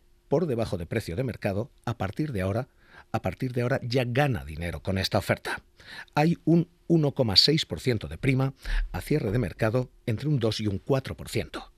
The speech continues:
En castellano, si uno vende, hoy ya sí gana dinero. Lo cual plantea hoy dos dudas.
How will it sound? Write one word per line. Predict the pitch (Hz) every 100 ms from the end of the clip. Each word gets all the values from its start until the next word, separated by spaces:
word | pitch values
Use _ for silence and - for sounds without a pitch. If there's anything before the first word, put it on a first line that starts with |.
| _
En | 110 101
castellano, | 92 110 101 - - - -
si | - 143
uno | 139 80
vende, | 113 123 151 -
hoy | 117 127 147
ya | - 120 127 - -
sí | - - 120
gana | 101 82 85
dinero. | 131 131 - - - _ _ _ _ _ _
Lo | 98
cual | - 131 156 - -
plantea | 92 90 113
hoy | 104 135 - - -
dos | 127 107 139 107
dudas. | 131 - - -